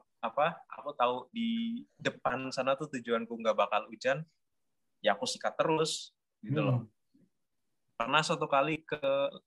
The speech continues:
Speaker 1: ke pantai apa ya, aku ke pantai sama anak-anak dua ribu dua belas,
Speaker 2: Hmm.
Speaker 1: sama Abre dan kawan-kawan tuh
Speaker 2: Yes.
Speaker 1: mau ngejar sore gitu, biar nggak kena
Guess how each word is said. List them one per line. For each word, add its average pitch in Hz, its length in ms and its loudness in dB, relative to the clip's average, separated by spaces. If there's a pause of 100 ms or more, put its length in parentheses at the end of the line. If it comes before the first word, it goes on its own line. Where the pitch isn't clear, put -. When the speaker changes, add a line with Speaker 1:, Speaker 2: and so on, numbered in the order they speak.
Speaker 1:
ke - 140 -20
pantai 151 580 -2
apa 151 140 -6
ya, 110 140 -2
aku 127 100 -14
ke - 100 -16
pantai 120 440 0
sama 123 480 -4
anak-anak 117 480 -6
dua 113 180 -8
ribu 107 180 -4
dua 107 140 -6
belas, 110 420 -6 (640)
Speaker 2:
Hmm. 151 160 -2
Speaker 1:
sama 156 320 6
Abre 117 400 -4
dan 110 160 -4
kawan-kawan 113 560 0
tuh 143 160 -8 (400)
Speaker 2:
Yes. 110 400 -8 (560)
Speaker 1:
mau 120 400 -2 (580)
ngejar 117 600 -2 (400)
sore 127 480 -2
gitu, 107 240 -8
biar 107 200 -2
nggak 110 160 -2 (200)
kena 104 480 -2